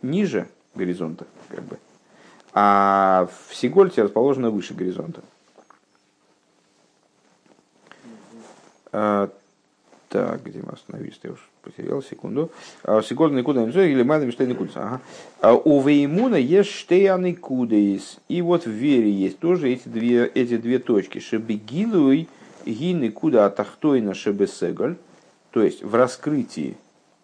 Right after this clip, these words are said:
это точка, которая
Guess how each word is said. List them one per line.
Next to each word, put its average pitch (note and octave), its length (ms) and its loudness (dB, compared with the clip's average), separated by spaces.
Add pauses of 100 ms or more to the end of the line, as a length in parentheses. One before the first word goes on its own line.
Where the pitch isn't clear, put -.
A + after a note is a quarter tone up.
(120)
это F2+ 640 -2 (120)
точка, - 460 -4 (320)
которая E2+ 760 -4